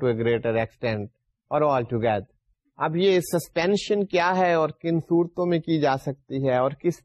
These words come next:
پیریڈ کے لیے کی جا سکتی ہے؟ یہ سسپینشن، اسے آپ دیکھ لیجئے، this can be for six months initially, maximum.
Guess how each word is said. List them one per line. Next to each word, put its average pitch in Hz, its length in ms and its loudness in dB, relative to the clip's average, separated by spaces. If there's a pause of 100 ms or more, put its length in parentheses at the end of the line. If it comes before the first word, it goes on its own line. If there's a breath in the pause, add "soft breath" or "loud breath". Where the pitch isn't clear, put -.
پیریڈ 156 460 0
کے 135 100 -2
لیے 120 200 0
کی 113 240 -10
جا 104 140 -2
سکتی - 120 -14
ہے؟ - 580 -12
یہ 190 120 4
سسپینشن، 208 720 0 (600)
اسے 131 240 -2
آپ 127 200 0
دیکھ 180 240 0
لیجئے، 175 300 2 (140)
this 160 240 -2
can 147 260 0
be 139 140 2
for 123 80 0 (500)
six 160 320 -2
months 147 340 -2
initially, 151 440 -2 (360)
maximum. 135 540 -4